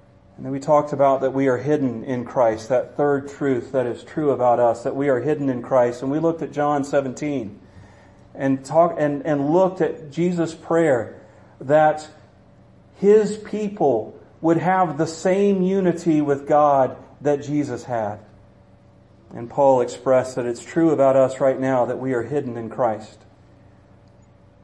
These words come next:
And we also talked a little bit about the fact that we don't often feel that way. We don't often live that way. We are holy,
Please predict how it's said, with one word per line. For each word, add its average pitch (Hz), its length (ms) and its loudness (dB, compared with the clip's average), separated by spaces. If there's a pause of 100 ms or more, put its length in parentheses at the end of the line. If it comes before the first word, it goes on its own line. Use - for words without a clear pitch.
(520)
And 147 100 -6
we 165 80 2
also 180 300 4
talked 160 320 4
a 160 40 -2
little 160 200 2
bit 139 120 2
about 131 280 2
the - 60 -14
fact 131 340 0
that 135 100 -6
we 143 100 -6
don't 170 220 0
often 143 480 0
feel 139 360 -2
that 120 200 0
way. 117 180 -2
We 120 140 -6
don't 135 200 0
often 123 520 -2
live 120 240 -2
that 113 220 -4
way. 110 240 -4
We 143 140 -2
are 139 120 2
holy, 143 580 2